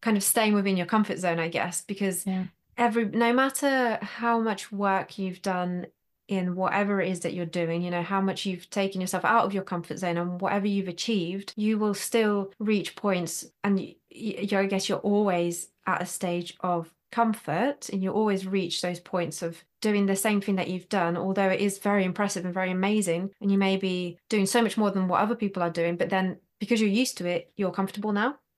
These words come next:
Speaker 1: So it's rec-, again, going back to reflection, it's reflecting and recognizing that, "Okay, actually, have I done anything different recently? Have I stepped out of my own comfort zone? Am I still doing the same thing over and over again?" And I guess, especially if you do have your own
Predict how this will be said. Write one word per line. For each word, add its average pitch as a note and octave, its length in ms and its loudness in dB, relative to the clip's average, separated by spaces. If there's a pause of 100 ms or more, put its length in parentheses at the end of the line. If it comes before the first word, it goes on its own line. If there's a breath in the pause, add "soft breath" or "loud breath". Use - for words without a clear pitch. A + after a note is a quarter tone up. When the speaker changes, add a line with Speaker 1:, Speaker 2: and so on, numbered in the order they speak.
Speaker 1:
So - 140 -2
it's - 120 -4
rec-, G#3 300 -2
again, G3+ 420 0 (140)
going G#3+ 180 2
back G3+ 180 0
to G#3+ 60 -2
reflection, G3 520 0 (200)
it's - 140 -4
reflecting A3 460 2
and F#3+ 120 0
recognizing G3 560 0
that, E3+ 200 2
"Okay, F3+ 340 0 (160)
actually, F#3+ 500 0 (140)
have B3 200 2
I A3 400 4
done G#3+ 280 2
anything G3 580 0 (280 loud breath)
different A3 260 0
recently? F3+ 520 -2
Have G3+ 440 0 (300)
I G#3+ 220 4
stepped - 360 -2
out F#3+ 100 2
of F#3+ 60 -2
my F#3+ 300 2
own F3+ 180 -2 (120)
comfort G3+ 420 2
zone? F3 240 2
Am F#3 100 2
I G3+ 100 4
still G3+ 280 -2
doing G3 200 0
the F#3+ 80 -2
same F#3+ 280 0
thing G3 180 -2
over F#3 200 -2
and F3+ 100 0
over F3+ 180 -2
again?" F#3 400 -2 (140)
And G#3 80 0
I G3+ 80 2
guess, A3+ 360 0 (180)
especially C4+ 640 2
if A3 140 -4
you A3+ 80 0
do G#3+ 160 0
have G3 320 -2
your F#3+ 260 0
own F3+ 280 -4